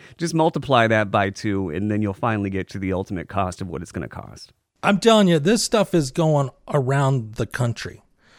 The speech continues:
Speaker 2: And this is just one example of the waste of money to try to combat, uh, climate change that is actually going in reverse. So if something like this pops up in your community,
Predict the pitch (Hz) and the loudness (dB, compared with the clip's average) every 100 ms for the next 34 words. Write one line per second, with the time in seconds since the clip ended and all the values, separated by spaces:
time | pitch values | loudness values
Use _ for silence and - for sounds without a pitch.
0 | _ 123 143 202 - 113 117 113 110 107 | _ 2 4 4 2 -2 -2 -2 -2 2
1 | 147 233 196 143 131 117 - 87 117 _ | 4 4 0 -2 -2 -4 -8 -12 -14 _
2 | _ _ - - - 139 123 120 117 117 | _ _ -20 -20 -6 -4 -4 -4 -6 -8
3 | 120 101 107 120 196 156 - - - - | -10 -8 -4 0 2 0 -4 -6 -6 -12
4 | _ _ - 127 120 143 180 104 87 - | _ _ -6 -4 0 2 4 2 -4 -16
5 | _ _ _ _ - - 147 127 135 147 | _ _ _ _ -14 0 0 0 -2 -2
6 | 165 - 131 - 143 156 175 131 123 120 | -2 -6 -8 -8 -4 -2 -2 -2 -4 -6
7 | - _ _ _ _ _ _ _ - 135 | -10 _ _ _ _ _ _ _ -10 -8
8 | 127 117 - - 151 233 226 - - 98 | -6 -8 -12 -6 -2 0 0 -4 -6 -4
9 | 98 113 - _ - 123 151 151 - - | -6 -10 -16 _ -8 -2 2 0 -2 -4
10 | 147 160 - 208 147 156 151 156 160 - | -4 -4 -4 -4 -4 -2 -2 -2 -2 -2
11 | 147 135 131 104 123 101 - - - - | 0 0 0 0 -2 -2 -6 -10 -14 -20
12 | _ - 147 127 - - 247 277 269 202 | _ -2 0 2 2 2 2 2 4 2
13 | 170 165 147 - - 165 - 170 151 127 | 2 0 -2 -2 -2 0 2 0 2 0
14 | 123 170 165 - 160 143 127 95 82 | 2 2 2 2 2 4 2 -2 -6